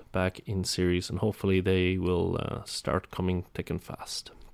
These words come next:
And then the last show of the month was Python response to the Bad Apples podcast five, uh, eighteen. In episode five eighteen, Klaatu,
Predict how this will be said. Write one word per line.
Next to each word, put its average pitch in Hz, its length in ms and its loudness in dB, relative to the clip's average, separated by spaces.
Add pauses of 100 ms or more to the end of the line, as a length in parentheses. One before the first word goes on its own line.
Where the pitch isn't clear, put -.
(1040)
And 120 160 8
then 127 300 8
the 98 100 4
last 131 280 6
show - 180 2
of 87 140 0
the 87 60 0
month 90 420 4
was 87 480 -4 (720)
Python 107 720 6 (800)
response 95 600 2
to - 160 -4
the 87 100 -2
Bad 98 260 4
Apples 90 380 0
podcast - 680 -6
five, 98 720 2 (720)
uh, 95 340 -8
eighteen. 90 500 0 (540)
In 117 400 6
episode 107 400 2
five 101 280 0
eighteen, 98 420 4
Klaatu, 95 680 0